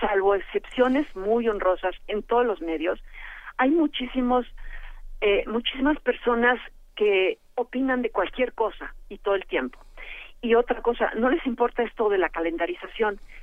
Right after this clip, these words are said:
que hay que saberlo cuidar, porque a veces, de verdad, por la dinámica de la vida cotidiana, no hay tiempo para pulir el tema. Entonces acaban diciendo lo mismo que cualquier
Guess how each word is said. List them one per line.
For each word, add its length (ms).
que 100
hay 100
que 120
saberlo 400
cuidar, 380
porque 260
a 60
veces, 440
de 100
verdad, 500
por 160
la 80
dinámica 480
de 80
la 120
vida 220
cotidiana, 580
no 120
hay 100
tiempo 320
para 140
pulir 360
el 200
tema. 400
Entonces 280
acaban 340
diciendo 400
lo 120
mismo 460
que 100
cualquier 640